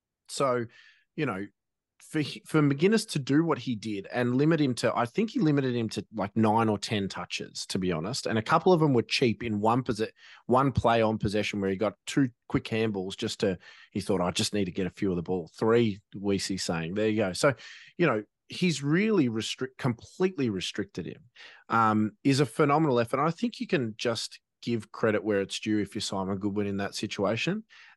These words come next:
And you're still allowed to say, "But I loved the sacrificial role that Clayton Oliver did for our team, and it's, it's gonna make our team better." And nobody bats an eyelid. But,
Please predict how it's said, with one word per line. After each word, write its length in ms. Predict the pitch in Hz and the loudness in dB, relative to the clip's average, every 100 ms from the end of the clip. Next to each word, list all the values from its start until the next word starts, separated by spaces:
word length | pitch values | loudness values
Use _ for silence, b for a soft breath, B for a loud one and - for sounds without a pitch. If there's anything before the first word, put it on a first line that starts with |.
| _ | _
And 160 | 123 135 | 0 2
you're 140 | 143 | 2
still 400 | 135 - 180 185 | 2 -2 2 4
allowed 280 | 165 143 127 | 6 4 2
to 80 | 127 | 0
say, 460 | - 113 104 104 95 _ _ _ _ _ | -2 0 0 -2 -8 _ _ _ _ _
"But 140 | 117 113 | -2 0
I 60 | |
loved 440 | 113 110 113 110 110 | 2 0 0 -4 -4
the 220 | 107 101 | -2 -2
sacrificial 720 | 95 120 110 107 - - 104 | -2 -4 -4 -8 -8 -6 -4
role 340 | 92 90 92 92 | -2 -2 -2 -4
that 220 | 87 - | -8 -6
Clayton 300 | 92 87 87 | -4 -4 -4
Oliver 440 | 87 90 82 85 - _ _ _ - | -6 -6 -8 -10 -14 _ _ _ -4
did 160 | 104 90 | -2 -2
for 180 | - | -2
our 120 | 87 87 | -2 -2
team, 420 | - 78 50 101 - | -4 -4 -6 -12 -6
and 220 | 92 87 | -4 -4
it's, 260 | 80 - | -6 -6
it's 200 | - 107 | -6 -6
gonna 160 | - 98 | -2 0
make 260 | 90 90 92 | 0 -2 -2
our 80 | |
team 220 | 87 98 90 | -2 -4 -2
better." 200 | 90 - b b | -4 -6 b b
And 220 | 110 110 | 0 2
nobody 360 | 117 143 151 127 | 4 4 4 2
bats 300 | 95 98 - | 0 -2 -4
an 80 | 87 | -4
eyelid. 380 | 92 92 87 - | -2 -4 -6 -2
But, 180 | 107 | -2